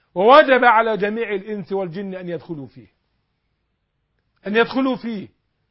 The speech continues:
ولكن شاء الله تعالى أن يؤمن به من يؤمن وأن يكفر به من يكفر،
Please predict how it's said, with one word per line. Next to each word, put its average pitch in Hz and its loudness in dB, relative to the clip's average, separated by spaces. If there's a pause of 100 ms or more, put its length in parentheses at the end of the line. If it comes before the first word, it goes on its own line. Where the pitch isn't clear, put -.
(400)
ولكن 214 -2
شاء 214 0
الله 190 -4
تعالى 208 -2 (520)
أن 214 2
يؤمن 247 -2
به 233 -2
من 233 -4
يؤمن 240 -8
وأن 208 -8
يكفر 185 -6
به 165 -10
من 151 -12
يكفر، 135 -18